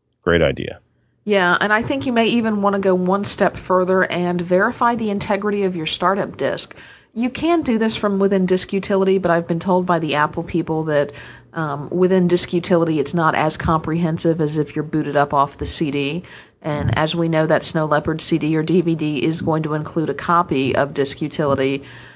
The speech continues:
Speaker 2: I, you don't wanna repair permissions from a, a, an external Disk Utility copy, but it's not a bad idea to go ahead and just verify that disk and make sure that it's in good condition.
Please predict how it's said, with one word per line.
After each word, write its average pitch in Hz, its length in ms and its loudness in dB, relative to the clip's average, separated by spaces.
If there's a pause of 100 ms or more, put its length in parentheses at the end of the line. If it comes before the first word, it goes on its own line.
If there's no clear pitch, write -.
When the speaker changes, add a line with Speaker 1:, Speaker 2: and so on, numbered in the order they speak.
(200)
Speaker 2:
I, - 440 -6
you 202 160 2
don't 208 140 2
wanna 247 140 2
repair 190 360 -2
permissions 180 600 2
from 180 220 0
a, 175 280 0
a, 160 280 2 (360)
an 165 120 -2
external 160 680 0 (140)
Disk - 280 -2
Utility 160 380 -2
copy, 151 500 -2 (420)
but 175 100 0
it's - 160 -8
not 196 160 4
a 196 40 2
bad 185 220 2
idea 160 240 2
to 160 100 -4
go 151 180 2
ahead 156 220 0
and 151 140 -6
just 147 200 -8
verify 147 580 0
that 135 240 -2
disk 131 320 -2
and 143 100 -6
make 127 160 -4
sure 139 220 -2
that 127 120 0
it's - 160 -8
in 139 120 -4
good 123 180 0
condition. - 560 -2